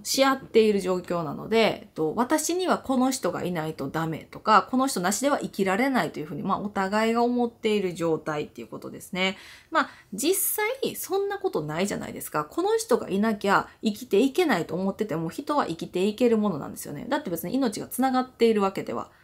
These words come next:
ないので、別に片方が死んでしまっても、こっちも同時にね、死んでしまうなんてことはないんですよ。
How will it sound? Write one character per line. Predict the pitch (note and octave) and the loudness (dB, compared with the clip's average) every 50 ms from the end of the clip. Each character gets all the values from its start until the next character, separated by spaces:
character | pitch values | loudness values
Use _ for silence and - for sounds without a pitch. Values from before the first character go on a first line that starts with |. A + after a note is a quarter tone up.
| _ _ F#3+ | _ _ -4
な | D#3+ E3+ | -4 -2
い | E3 D#3+ | -2 -4
の | - - | -4 -4
で、 | - A#3 C#4 B3+ G3+ - - - - - - - _ | 0 2 2 4 2 2 -2 -6 -14 -20 -20 -14 _
別 | C#4 C#4 C#4 C#4+ | -10 -6 -6 -4
に | D4+ D4 B3+ | -4 -4 -4
片 | - D#4 D4+ - E4+ E4 | -4 -2 2 2 4 4
方 | D4+ G3 D#3 | 4 4 2
が | D3 - | 0 -2
死 | - - A3+ | -2 -2 0
ん | A3 G#3 | 0 0
で | A3 | 0
し | A#3 - A#3 | 0 -2 -2
ま | F#3 D3 | -4 -4
っ | - | -4
て | - - | -4 -2
も、 | G#3 G3 | -2 -2
こ | - G#3 | -2 -4
っ | G3+ | -4
ち | - - A#3+ | -2 0 -2
も | F#3 | 0
同 | D3 C#3+ D3 D#3 D#3+ | 0 -2 -4 -4 -4
時 | - D#3+ | -4 -4
に | E3 E3+ | -4 -2
ね、 | F#3+ B3+ C4+ - | -2 -2 -2 -4
死 | - - - A#3+ | -4 0 2 4
ん | A#3 | 4
で | A#3 A#3+ | 4 2
し | - - B3+ | 0 0 0
ま | C#4 D4 | 2 2
う | D#4+ | 2
な | C#4 G3+ D3 | 2 0 -2
ん | C3 | -4
て | - - | -8 -10
こ | - - | -8 -8
と | - - - | -6 -6 -8
は | - - | -8 -6
な | D3 E3 F3 | -4 0 2
い | G#3+ A3+ | 2 2
ん | G3 | 2
で | - | 0
す | - - | -2 -8
よ。 | - | -12